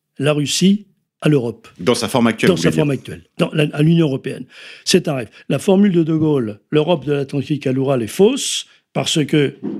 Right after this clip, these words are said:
Speaker 1: la Russie va au-delà de l'Oural. Si vous voulez intégrer la Russie à l'Europe jusqu'à l'Oural, ça veut dire que la Russie n'existe pas. La formule de Macron, plus récente, l'Europe de, de Brest à Vladivostok, est tout aussi fausse, et en plus elle est idiote, parce que,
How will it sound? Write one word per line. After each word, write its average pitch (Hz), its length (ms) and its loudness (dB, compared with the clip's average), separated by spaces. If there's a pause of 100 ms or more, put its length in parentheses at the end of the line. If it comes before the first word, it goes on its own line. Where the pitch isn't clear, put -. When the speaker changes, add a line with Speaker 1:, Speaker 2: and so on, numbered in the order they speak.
Speaker 1:
la 117 100 -4
Russie 117 280 0
va 175 100 4
au-delà 170 260 2
de 139 80 -6
l'Oural. 143 300 -2 (160)
Si - 140 0
vous 170 140 4
voulez 165 240 4
intégrer 151 600 0
la 143 100 0
Russie 143 480 -2 (140)
à 139 80 0
l'Europe 139 320 0
jusqu'à 135 320 -2
l'Oural, 175 320 0 (120)
ça - 140 -10
veut 113 80 -6
dire 175 180 2
que 151 260 0
la 127 100 -4
Russie 131 240 2
n'existe 147 360 0
pas. - 300 -10 (420)
La 139 80 0
formule 190 400 2
de 139 320 -2
Macron, 151 460 0
plus - 180 -2
récente, 151 540 -2 (200)
l'Europe 151 420 0 (220)
de, 120 560 -2
de 131 80 0
Brest 147 380 0
à 110 140 -6
Vladivostok, 120 680 -2 (200)
est - 140 -8
tout 147 180 -2
aussi 139 200 0
fausse, - 380 0 (380)
et 107 80 -4
en - 40 -6
plus - 260 -6
elle 107 80 -6
est 104 140 -6
idiote, 214 380 4 (200)
parce 143 300 -2
que, 156 240 0